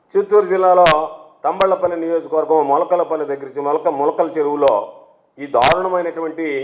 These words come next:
మాఫియా బరి తెగించి అక్కడ మొత్తం అనేక రకాలైనటువంటి మద్యాల, నకిలీ మద్యాలు తయారు చేస్తుంటే ఏమాత్రం పట్టించుకోకుండా, ఈరోజు ఆ భాగవతం బయటపడిన తర్వాత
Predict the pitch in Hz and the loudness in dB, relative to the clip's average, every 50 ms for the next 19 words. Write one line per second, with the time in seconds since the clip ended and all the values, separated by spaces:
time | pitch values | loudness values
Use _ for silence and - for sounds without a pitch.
0 | 139 139 - - _ _ _ _ _ 92 92 110 131 151 156 160 160 151 147 139 | -8 -10 -14 -20 _ _ _ _ _ -8 -4 -2 0 0 -2 -4 -4 -4 -2 -2
1 | 127 123 101 107 120 143 165 160 160 170 160 151 160 160 156 156 156 131 113 110 | -2 -2 -4 -4 -4 -4 -4 -6 -6 -6 -6 -4 -4 -6 -6 -8 -8 -6 -6 -6
2 | 117 - - _ _ _ _ _ _ _ _ - - - 156 143 135 135 143 - | -8 -12 -16 _ _ _ _ _ _ _ _ -14 -10 -6 -4 -4 -2 -2 -4 -2
3 | - 185 170 143 151 160 180 180 175 165 156 156 156 165 165 165 160 156 156 147 | 0 0 0 0 0 0 0 0 0 0 -2 -2 -2 0 0 0 0 -2 -4 -4
4 | 143 147 147 143 151 135 123 123 123 135 156 156 143 143 135 123 117 - - - | -4 -6 -6 -6 -6 -6 -6 -6 -2 0 0 2 4 2 2 0 -2 -8 -16 -20
5 | _ _ - 113 131 - 180 180 170 160 147 135 147 147 143 139 117 113 117 123 | _ _ -8 -6 -6 -6 -4 -4 -4 -4 -4 -2 -2 -2 -2 -2 -2 0 0 0
6 | 135 135 117 120 120 117 - - 113 104 123 113 104 101 - - - - _ _ | 0 0 -2 -6 -8 -10 -10 -12 -8 -6 -4 -4 -4 -4 -6 -10 -18 -20 _ _
7 | _ _ _ _ _ - 101 120 147 165 165 160 165 165 165 175 175 170 147 139 | _ _ _ _ _ -12 -6 -2 -2 0 0 0 -2 -2 0 -2 -4 -2 -2 -4
8 | 127 - 156 160 156 - - - - - 120 107 104 135 143 185 - - - - | -4 -4 -6 -8 -10 -8 -8 -6 -6 -6 -6 -2 0 2 2 2 0 -4 -12 -18
9 | - - _ _ _ _ - 151 180 214 226 214 202 196 180 170 160 139 139 170 | -20 -20 _ _ _ _ -4 0 2 2 2 2 2 2 2 2 2 2 2 2
10 | 180 185 190 185 185 196 180 - 147 160 175 185 180 170 165 165 160 156 156 156 | 2 4 2 2 0 0 -2 -2 -2 -2 -2 -2 -2 -2 -2 -2 -2 -4 -2 -2
11 | 156 156 160 151 156 | 0 0 0 2 2